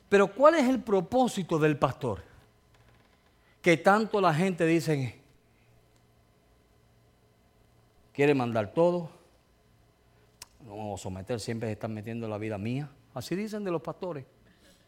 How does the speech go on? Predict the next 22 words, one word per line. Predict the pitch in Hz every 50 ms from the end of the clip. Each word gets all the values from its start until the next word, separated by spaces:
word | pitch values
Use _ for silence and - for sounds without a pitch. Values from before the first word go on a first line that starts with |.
| _ _ _ _ _ _ _ _ _
Los | - 139 143 139
menos | 143 147 175 202 220 220 202
fama | - - 214 214 214 208 190 156
que | - 175 151
tenían | 165 165 180 220 226 208 160 120 107 95 - - _ _ _ _
en | - 127 127 123 123
Israel | 120 127 131 160 208 214 175 131 - - - _ _ _ _ _ _ _ _ _ _ _
eran | - 120 127 127 120
los | 117 98
pastores. | - 117 101 - - 107 95 87 90 80 - _ _ _ _ - - _ _ _ _ _ _ _ _ _ _ _ _ _ _ _ _ - - - _ _
Y | 117 123
eran | 139 156 165
los | 160 147 -
que | -
estaban | 123 - - - 156 151 165 170 170 175 175 170 160 - _ _ - - _ - - _ _ - - _ _ _ _ - _ - - -
pasando | - 110 98 - 131 127 131 135
malas | 127 127 123 120 110 101
noches. | 110 120 127 135 131 - - - _ _ _ _ _ _ _ _ _ _ _ _ _ _ _ _ _ _ _ _ _ _ _ _ _ _ _ _ _ _ _
Dormían | - 101 104 117 117 113 113 117 123 139 151 160 160 165 170 151 - - _ _ _ _ _ _
en | 117 113 113
el | 107 101
frío | 101 - 135 139 156 165 170 170